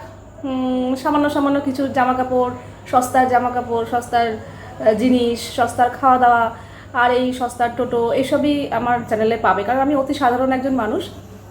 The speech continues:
তো সাধারণ সাধারণ জিনিসই পাবে। আর যদি অসাধারণ জিনিস দেখতে হয়, তাহলে অনেক বড়লোক, বড়লোক চ্যানেল আছে, তো তোমরা সেগুলো ভিজিট করতে পারো। কারণ তোমরা আশা করবে যে আমি মার্সিডিজ কিনবো,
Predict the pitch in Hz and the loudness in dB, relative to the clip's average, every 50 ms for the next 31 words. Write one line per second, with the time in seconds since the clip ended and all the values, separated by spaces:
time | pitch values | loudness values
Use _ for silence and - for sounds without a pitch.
0 | - - - 180 - - 233 226 247 262 269 254 294 254 285 294 294 277 285 285 | -18 -8 -8 -4 -2 0 0 2 2 2 2 2 2 2 2 2 2 4 2 2
1 | 285 302 294 - 185 147 147 - - - - - - - - - 202 220 208 277 | 2 0 -2 -2 -2 -2 -4 -6 -14 -16 -20 -20 -20 -20 -6 0 0 2 2 2
2 | 277 294 269 226 - 302 285 285 302 311 311 294 294 285 294 320 262 277 262 262 | 4 6 6 6 6 4 0 2 2 4 4 4 4 4 2 2 2 2 0 0
3 | 262 - 311 294 302 320 349 - 277 262 262 269 262 254 262 285 254 247 240 240 | 2 -2 -2 -2 0 -2 -2 -2 -2 -2 -2 0 0 0 0 0 0 -2 -2 -2
4 | 240 247 247 240 240 247 247 254 254 254 247 247 214 220 226 - - - - - | -2 -2 -4 -4 -2 -2 0 0 0 -2 0 0 0 0 0 -4 -8 -8 -6 -6
5 | 202 - - - - 143 - - - - - - - - - - - 262 262 254 | -6 -4 -6 -8 -10 -10 -12 -12 -18 -20 -20 -20 -20 -20 -16 -10 -4 -2 0 2
6 | 262 269 262 - 262 214 226 254 269 247 233 202 190 220 220 - 202 170 - - | 2 2 2 0 -2 -2 2 2 2 2 0 -2 -2 -4 -4 -4 -6 -6 -6 -8
7 | 147 147 139 - - - - - - - - - - - 262 285 294 294 294 269 | -8 -8 -8 -8 -10 -14 -16 -18 -18 -20 -20 -16 -2 2 4 4 4 4 4 2
8 | 254 269 302 320 - - - 220 220 - - 320 320 - 320 320 320 330 330 320 | 2 4 2 2 2 2 2 0 0 0 -2 -4 2 2 2 4 4 2 4 6
9 | 330 320 330 320 294 277 277 277 285 294 285 277 - - 226 208 196 202 | 6 6 6 4 4 2 2 0 -2 -4 -4 -4 -6 -8 -8 -6 -6 -6